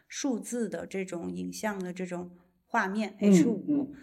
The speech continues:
Speaker 1: 对，然后我们当时在营销界是把它当做一个非常，就是做得特别好的那种
Speaker 2: 好像
Speaker 1: campaign 来看的。
Speaker 2: 是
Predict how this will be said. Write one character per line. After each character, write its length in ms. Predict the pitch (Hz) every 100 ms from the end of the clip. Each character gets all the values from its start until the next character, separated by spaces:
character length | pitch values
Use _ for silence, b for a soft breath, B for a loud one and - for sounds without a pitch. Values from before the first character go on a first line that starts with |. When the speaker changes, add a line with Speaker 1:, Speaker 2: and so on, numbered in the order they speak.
| B B
Speaker 1:
对， 160 | - 170
然 160 | 175 190
后 80 | 226
我 80 |
们 100 | 185 170
当 180 | 214 220
时 240 | - 180
在 140 | 208
营 200 | 196 160
销 220 | 175 226 233
界 160 | 220
是 80 | 190
把 80 | 170
它 140 | 170
当 180 | 185 202
做 140 | 208
一 100 | 175
个 100 | 175
非 220 | 185 208 220
常， 340 | 180 170 175
就 140 | 175
是 260 | 180 180 170 170 B B
做 120 | 220
得 40 |
特 60 | 220
别 100 | 214
好 240 | 214 -
的 100 | -
那 100 | 180
种 80 | 180
Speaker 2:
好 40 | 175
像 180 | 180 196
Speaker 1:
campaign 200 | 226 185
来 120 | 151
看 260 | - 175 143
的。 80 |
Speaker 2:
是 60 | -